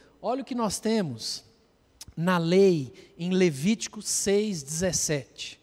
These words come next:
"Levedado não se cozerá, sua porção deles das minhas ofertas queimadas. Coisa santíssima é como a oferta pelo pecado e a oferta pela culpa."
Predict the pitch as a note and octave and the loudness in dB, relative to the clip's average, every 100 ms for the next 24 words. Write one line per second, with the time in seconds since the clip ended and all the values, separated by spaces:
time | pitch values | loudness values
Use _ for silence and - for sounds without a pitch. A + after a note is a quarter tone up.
0 | - _ - - - _ _ _ _ - | -20 _ -20 -20 -20 _ _ _ _ -4
1 | F3 A#3 D4+ B3+ C4 F#3 F3+ G3 G#3+ F3+ | 4 10 10 10 4 6 4 6 4 2
2 | A3+ A#3+ A3 - - D3+ F3 A#3+ C#4+ E4 | -2 -4 -6 -14 -8 -4 6 8 8 6
3 | E4+ - - B3+ - A3 F#3 F#3 C3+ A#2+ | 2 0 0 -2 -2 -2 0 -2 -4 -8
4 | A#2+ A#2 - _ _ _ _ - - G#3 | -12 -16 -20 _ _ _ _ -10 -2 0
5 | G3 G3 E3 - - F#3+ G#3 G#3+ E3 F3+ | 2 0 0 0 -2 0 0 0 2 4
6 | G3+ F#3 D#3 E3 C#3+ F3+ E3+ D#3+ - F3 | 4 0 -2 -2 -2 -2 -2 -2 -2 -2
7 | F#3 F3+ - - G3 D#3+ D#3 F3+ E3 C#3+ | -2 -4 -6 -4 -6 -4 -2 -2 -2 -6
8 | A2 - - - _ _ _ - F#3+ G#3+ | -6 -8 -10 -16 _ _ _ -4 2 2
9 | F#3+ G3+ - A#3+ G#3+ - - B3+ D4+ - | 2 -2 0 -2 -4 -8 -2 0 0 -4
10 | B3+ A3+ D3+ D3+ D#3 - _ _ - G3 | -4 -4 -2 -2 -4 -12 _ _ -4 -2
11 | G3 F#3 D#3+ - E3 D#3+ E3 F3+ F3 - | 2 0 0 -2 -2 -2 -4 -4 -4 -6
12 | D#3+ - C3+ C#3 D#3 F3 - C3 B2 D3 | -6 -6 -6 -4 -4 -4 -6 -8 -8 -10
13 | - D3 D#3 - F#3 F#3 - C#3 | -8 -8 -8 -8 -6 -6 -6 -8